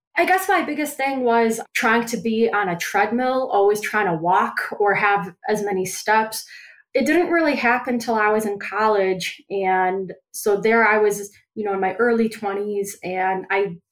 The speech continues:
was gaining some weight. I, I remember I needed to find a job. There was a nearby Culver's that had opened in my college town.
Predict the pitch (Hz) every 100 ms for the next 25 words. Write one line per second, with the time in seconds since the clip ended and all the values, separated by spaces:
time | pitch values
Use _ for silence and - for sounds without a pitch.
0 | _ - - - - - 226 226 240 277
1 | 294 277 254 247 247 277 240 220 208 208
2 | 214 226 233 240 240 233 190 180 208 208
3 | 233 - _ 202 196 220 226 247 226 180
4 | 196 190 196 196 214 226 202 202 - 226
5 | 247 226 220 214 214 196 175 190 - 196
6 | 208 233 233 233 233 233 240 233 - 247
7 | 240 247 247